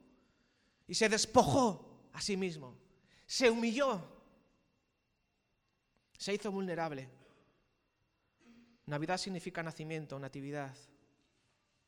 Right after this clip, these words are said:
Voluntariamente se volvió frágil, se volvió vulnerable,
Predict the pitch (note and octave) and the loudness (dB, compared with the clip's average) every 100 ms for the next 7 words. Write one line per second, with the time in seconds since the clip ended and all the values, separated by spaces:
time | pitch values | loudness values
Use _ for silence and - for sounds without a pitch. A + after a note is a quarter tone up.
0 | _ _ _ _ _ _ _ _ _ _ | _ _ _ _ _ _ _ _ _ _
1 | _ _ _ _ _ _ - D3+ E3 F3+ | _ _ _ _ _ _ -6 -2 0 0
2 | F3+ F#3 F#3 E3+ D#3 D3+ D3+ D3 C#3+ - | 0 -2 -4 -6 -4 -2 -4 -6 -8 -10
3 | B2 B2+ _ - D#3+ C#3+ D3 D3 D3 D3 | -14 -18 _ -14 -8 -6 -4 -4 -6 -6
4 | C3+ C3 A#2+ | -6 -6 -8